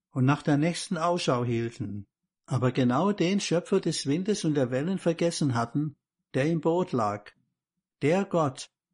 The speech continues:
der dort oben in den Bergen war, um den silberfarbenen Grizzlybären dorthin zu platzieren, gemäß seinem Wort,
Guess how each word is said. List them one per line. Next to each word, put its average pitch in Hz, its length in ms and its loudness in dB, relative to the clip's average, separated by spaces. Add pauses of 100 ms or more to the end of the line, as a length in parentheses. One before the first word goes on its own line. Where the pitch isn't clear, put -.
(200)
der 120 100 -2
dort 160 400 0
oben 180 300 2
in 185 120 -2
den 165 160 -2
Bergen 135 440 2
war, 117 420 0 (260)
um 131 160 0
den 151 160 2
silberfarbenen 170 920 0
Grizzlybären 147 880 0
dorthin 180 460 -2
zu - 140 -2
platzieren, 135 840 -4 (140)
gemäß 127 520 0
seinem 170 400 -2
Wort, 110 400 -4